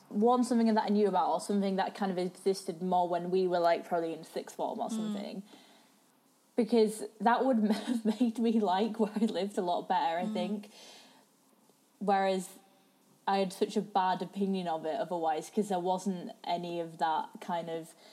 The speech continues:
Speaker 1: didn't seem cool in any way where we lived. It didn't seem like there was anything going on or, like, to do with fashion or music or whatever.
Speaker 2: Mm.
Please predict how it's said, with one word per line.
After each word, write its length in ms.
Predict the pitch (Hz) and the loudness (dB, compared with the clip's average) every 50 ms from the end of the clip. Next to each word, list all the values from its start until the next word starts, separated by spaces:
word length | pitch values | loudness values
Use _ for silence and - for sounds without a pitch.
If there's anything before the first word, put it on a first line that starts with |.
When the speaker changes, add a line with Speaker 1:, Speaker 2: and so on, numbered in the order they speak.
| - - - | -20 -12 -2
Speaker 1:
didn't 260 | - 277 330 339 262 | 0 0 0 0 -2
seem 280 | 254 - 311 277 262 233 | -2 2 2 2 2 2
cool 500 | - - - 269 214 175 160 156 165 160 | 0 0 2 2 2 4 2 -2 -4 -4
in 180 | - - 190 185 | -2 -2 -4 -2
any 240 | - 185 190 185 175 | 0 0 0 0 0
way 380 | 160 165 147 143 147 151 170 180 | -2 -2 -2 -2 -2 -2 -4 -4
where 220 | 175 175 165 165 160 | -2 0 0 0 0
we 120 | 165 170 | -2 -4
lived. 300 | 156 160 156 160 165 156 | -2 -2 -2 -2 -2 -4
It 140 | 165 165 170 | -6 -2 2
didn't 240 | 196 202 196 196 202 | 2 2 2 2 -4
seem 300 | - - 214 196 185 170 | -2 2 2 2 2 2
like 460 | 180 180 180 180 170 170 - - - - - - - - | 0 0 0 0 0 0 -4 -8 -12 -16 -20 -20 -6 -2
there 80 | 190 185 | -2 -2
was 100 | 175 - - | -2 -2 0
anything 420 | 180 202 190 190 185 - 196 180 165 | 0 2 2 2 0 0 -2 -2 0
going 320 | 185 175 170 170 170 170 | 0 0 0 0 0 -2
on 400 | 165 165 165 160 160 160 160 - - | 0 2 2 2 0 -2 -4 -8 -2
or, 300 | - 175 175 170 170 165 | 0 2 4 4 2 2
like, 440 | 170 170 165 165 165 160 - - - - - - - - - - - | 2 2 2 2 0 -2 -6 -14 -20 -20 -20 -20 -20 -20 -16 -2 -2
to 80 | 262 | 0
do 220 | 202 240 254 254 240 | 2 2 2 4 4
with 140 | 214 202 | 4 2
fashion 520 | 208 - - 208 196 202 - - 208 185 185 | 2 2 2 2 2 0 0 0 0 2 2
or 120 | 185 185 | 0 0
music 600 | 190 190 185 190 185 175 175 180 170 165 170 - | 0 0 0 0 -2 -2 -2 -2 -4 -4 -4 -4
or 360 | 190 175 170 165 160 160 160 | -2 0 0 0 0 0 -2
whatever. 540 | 160 165 170 180 - - 185 214 214 135 120 | -4 -2 -2 0 2 2 0 0 0 -4 -4
Speaker 2:
Mm. 40 | - | -4